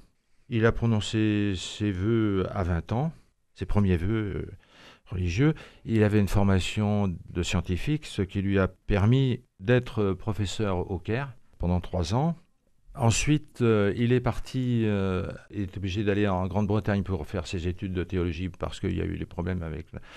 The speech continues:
la République française. Donc il a fait ses études, euh, à Hastings en particulier. Donc là, il a, il a eu une formation de, de langue anglaise qui lui a permis plus tard de s'exiler, de ne pas avoir de problème, de,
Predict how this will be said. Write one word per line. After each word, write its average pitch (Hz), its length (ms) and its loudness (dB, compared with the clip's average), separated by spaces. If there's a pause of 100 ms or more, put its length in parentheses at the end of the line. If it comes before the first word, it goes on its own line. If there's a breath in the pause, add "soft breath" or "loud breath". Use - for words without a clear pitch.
(440 loud breath)
la 101 120 -2
République 90 500 -2
française. 143 720 0 (160)
Donc 95 180 -2
il 92 80 2
a 87 60 4
fait 92 120 4
ses 85 280 -2
études, 87 400 -2
euh, 80 180 -2 (240)
à 92 140 0
Hastings 120 500 2 (180)
en 90 120 -4
particulier. 107 720 0 (220)
Donc 92 260 0
là, 98 200 6
il 92 120 6
a, 82 80 4 (260)
il 90 200 -4
a 90 80 0
eu 90 120 -2 (280)
une 82 100 -12
formation 90 500 -8
de, 85 200 -4
de 82 120 -4
langue 92 220 -4
anglaise 98 420 2
qui 104 120 0
lui 98 80 6
a 90 80 6
permis 104 380 6 (200)
plus 104 160 -2
tard 107 380 2 (480 loud breath)
de 82 240 -4
s'exiler, 95 680 4
de 87 60 -6
ne - 40 -4
pas - 120 2
avoir 92 180 4
de 87 80 4
problème, 90 460 2
de, 80 180 0